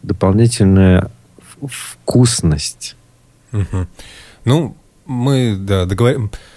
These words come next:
Speaker 2: мы договоримся на том, что у космонавтов постоянные трудовые будни, поэтому им, поэтому они особо не празднуют во время обеда. А вот,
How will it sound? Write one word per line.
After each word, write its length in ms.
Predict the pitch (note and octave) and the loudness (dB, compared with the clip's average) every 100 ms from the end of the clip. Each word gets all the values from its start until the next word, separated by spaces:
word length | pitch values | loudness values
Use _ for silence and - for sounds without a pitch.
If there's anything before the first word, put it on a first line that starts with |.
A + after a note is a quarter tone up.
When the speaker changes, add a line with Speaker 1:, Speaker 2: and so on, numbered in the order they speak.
| _ _ | _ _
Speaker 2:
мы 120 | A2+ | -2
договоримся 540 | A2+ A2+ A#2+ A#2 F#2 G2 | 0 2 2 2 0 -2
на 160 | F#2 | -2
том, 320 | F#2 - F#2+ F2+ | -2 -2 0 -2
что 320 | - - F2+ | -6 -4 -4
у 40 | |
космонавтов 680 | E2+ G2 - G2 G2 - - | -4 -6 -2 0 -2 -4 -10
постоянные 580 | - - G2+ F#2 F2+ F2+ | -8 -4 0 0 0 -2
трудовые 680 | - F2+ F2+ F2+ F2+ F2+ F2 F#2 - | -4 -4 -2 -2 -2 -2 -4 -8 -12
будни, 500 | A#2 F#2 B2 D3 D3 | -10 -4 -2 0 -2
поэтому 500 | - G#2 F#2 F#2 F2+ | 0 0 0 -2 -2
им, 280 | F2+ F2 D#2+ - - - - - - _ - | 0 -2 -6 -12 -20 -20 -20 -20 -20 _ -2
поэтому 380 | F#2+ F#2 F#2 F2+ | -2 0 0 0
они 140 | F2+ | 0
особо 380 | F#2 - G2 F2 | 0 -2 -4 -2
не 100 | E2+ | -2
празднуют 440 | - A#2+ C#3+ C#3+ | 0 0 0 -2
во 100 | C#3 | 0
время 320 | C3 C3+ B2+ | 0 0 0
обеда. 420 | B2+ A2+ A#2 G#2+ G2+ | 0 0 -2 2 0
А 60 | |
вот, 220 | G#2+ C#3+ | 0 -2